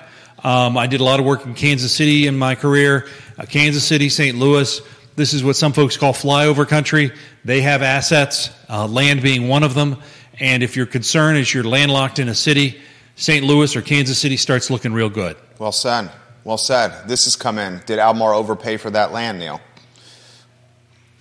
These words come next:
Speaker 1: Boy, I wish the distinguished gentleman were here and he could give us a valuation because, or perhaps Mister Fincham could do that.
Speaker 2: Mister Fincham could certainly do that. I'll tag him. Do you, you wanna sidestep that one?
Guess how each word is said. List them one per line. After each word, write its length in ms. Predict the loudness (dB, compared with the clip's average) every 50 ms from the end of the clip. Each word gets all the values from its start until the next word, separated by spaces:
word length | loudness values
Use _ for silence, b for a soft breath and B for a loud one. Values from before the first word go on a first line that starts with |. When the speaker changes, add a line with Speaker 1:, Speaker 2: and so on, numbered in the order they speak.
| _ _
Speaker 1:
Boy, 180 | 2 4 4 6
I 140 | 6 4 4
wish 460 | 4 4 4 4 2 0 0 -2 -6
the 100 | -6 -6
distinguished 460 | -4 -4 0 0 2 2 2 0 -2 0
gentleman 420 | 2 2 2 2 2 0 0 0
were 80 | -2 0
here 380 | 2 2 2 2 2 0 B B B B B
and 160 | -4 -4 0
he 140 | 0 0 0
could 300 | 0 0 -2 -2 -4 -8 b b b b _ -8
give 200 | -2 -2 0 2
us 160 | 0 0 -2
a 60 | -4 -2
valuation 840 | 0 2 4 4 4 4 4 4 4 4 4 4 2 0 0 -2
because, 400 | -4 -4 -2 0 0 0 0 0
or 140 | -2 -2 -2
perhaps 420 | -4 -2 -2 2 2 2 2 2 0
Mister 220 | -2 -2 -2 -2
Fincham 420 | -2 0 0 0 0 -2 -4 -4
could 140 | -4 -6 -6
do 160 | -4 -4 -2
that. 520 | -2 0 -2 -2 -2 -4 -10 -18 -20 -12 -8
Speaker 2:
Mister 240 | -6 -4 -4 -4 -4
Fincham 340 | -4 -4 -4 -4 -6 -6 -6
could 140 | -8 -6 -4
certainly 320 | -2 -2 -2 -4 -4 -6
do 140 | -6 -4 -2
that. 140 | 0 2 4
I'll 120 | 4 2
tag 300 | 2 2 2 2 2 2
him. 180 | 0 -4 -8 -8 -6
Do 80 | -4 -2
you, 340 | 0 0 0 0 -2 -2 -4
you 180 | -4 -4 -2
wanna 200 | 0 0 0 0
sidestep 540 | 0 2 4 4 4 2 2 2 0 2 4
that 180 | 2 2 2 2
one? 220 | 0 -2 -2 -6